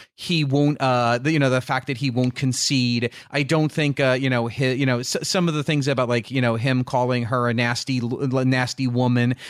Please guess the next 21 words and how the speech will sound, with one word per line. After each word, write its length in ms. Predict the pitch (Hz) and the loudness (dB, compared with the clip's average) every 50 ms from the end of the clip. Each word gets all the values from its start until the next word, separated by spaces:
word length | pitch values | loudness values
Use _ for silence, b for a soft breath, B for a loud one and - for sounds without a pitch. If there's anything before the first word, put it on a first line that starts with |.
| B B | B B
I, 120 | 185 202 190 | -2 0 0
I 80 | 196 | 0
don't 140 | 214 226 214 | 0 0 0
think 160 | 233 220 196 | 0 0 0
any 180 | 202 190 180 165 | 0 2 2 2
of 60 | 143 | 2
the 80 | 147 123 | 0 -2
big 360 | 113 - - 180 202 185 156 | -2 0 2 2 2 2 -2
things 320 | - - 147 131 123 113 | -2 0 0 2 0 0
got 220 | - 135 123 - - | 0 -2 -2 0 -2
the 80 | 127 | -4
big 260 | 110 - 135 127 110 | -2 0 -2 0 0
laughs. 340 | 120 127 120 110 107 - - | 0 0 0 0 -2 -4 -6
I 40 | 139 | -4
think 200 | - 147 131 117 | -2 -2 -2 -2
the 60 | 127 | -4
cold 360 | - - - 175 170 160 131 | -6 -4 -2 0 0 2 2
open 340 | 156 170 175 - - 135 131 | 2 0 0 0 0 -2 0
got 340 | 117 123 127 123 117 107 104 | 0 0 0 -2 -4 -4 -2
bigger 340 | 160 175 175 175 175 156 135 | -2 0 0 2 2 2 2
laughs 480 | 123 120 117 110 107 104 - - - | 2 2 0 0 -2 -2 -2 -4 -6